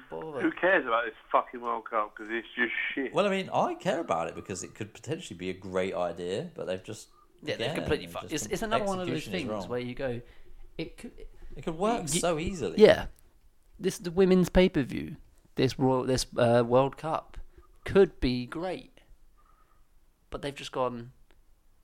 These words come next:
Speaker 1: "Oh, fuck yeah, we promised this World Cup. We promised this
Speaker 2: It's
Speaker 1: women's
Speaker 2: like
Speaker 1: pay-per-view."
Speaker 2: It's like someone said in the boardroom and gone, "Do you know what we should do at World Cup?" And they've gone, "Oh, that is an amazing idea."
Speaker 3: <laughs>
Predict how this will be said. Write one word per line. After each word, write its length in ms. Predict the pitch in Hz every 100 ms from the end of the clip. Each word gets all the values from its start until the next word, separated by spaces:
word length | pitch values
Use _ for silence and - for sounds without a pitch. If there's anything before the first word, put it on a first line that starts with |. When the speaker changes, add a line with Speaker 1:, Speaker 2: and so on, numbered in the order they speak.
| - 147
Speaker 1:
"Oh, 80 |
fuck 240 | 160 165 147
yeah, 140 | 147
we 120 | 113
promised 400 | 113 160 151 120
this 200 | - 117
World 240 | 117 117 -
Cup. 340 | 151 127 - - _ _ _
We 280 | 143 117 120
promised 300 | - 143 113
this 100 | -
Speaker 2:
It's 60 | -
Speaker 1:
women's 240 | 254 113
Speaker 2:
like 260 | 330 330 -
Speaker 1:
pay-per-view." 340 | 113 95 90 - _ - - - _ -
Speaker 2:
It's 120 | -
like 200 | 349 -
someone 240 | 247 240 226
said 140 | 220 202
in 100 | 196
the 80 | 180
boardroom 480 | 190 175 123 113
and 100 | 107
gone, 200 | 107 117 110 -
"Do 80 | 143
you 20 |
know 100 | 196
what 120 | 202
we 80 | 190 -
should 160 | 208 -
do 160 | 175
at 120 | 104 110
World 220 | 131 127
Cup?" 200 | - 131
And 100 | 123
they've 100 | 120
gone, 200 | 147 170 - -
"Oh, 180 | 220 214
that 140 | 196 190
is 60 |
an 80 | 202
amazing 640 | 208 233 247 262 233 208
idea." 480 | 165 135 117 113 101 98
Speaker 3:
<laughs> 300 | 123 - -